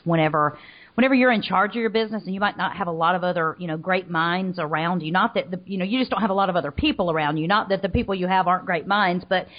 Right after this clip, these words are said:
you know, to be able to have that, uh, different perspective is valuable. And I think, you know, Seth Godin is, is just he is so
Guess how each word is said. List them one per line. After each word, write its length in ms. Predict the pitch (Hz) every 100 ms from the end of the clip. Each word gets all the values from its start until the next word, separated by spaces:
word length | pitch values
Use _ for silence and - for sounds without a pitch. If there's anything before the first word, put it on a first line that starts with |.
| -
you 80 | -
know, 100 | 226
to 60 | 190
be 100 | 196
able 120 | -
to 40 | -
have 280 | - 220
that, 280 | 196 170 - - -
uh, 300 | 175 151 143 - _ _ _ 180
different 300 | 220 226 151
perspective 680 | 160 - 175 175 - 120 104 -
is 140 | 165
valuable. 760 | 143 156 160 175 151 131 120 117
And 320 | 151 143 139 135
I 180 | 147 165
think, 280 | 185 170 -
you 100 | 165
know, 100 | 151 143
Seth 280 | 202 185 -
Godin 440 | 165 160 143 127
is, 320 | - 151 147 -
is 240 | 143 147 -
just 420 | 165 143 - - - _ _ _ _ _ -
he 80 | 220
is 140 | 185 185
so 380 | - 233 277 277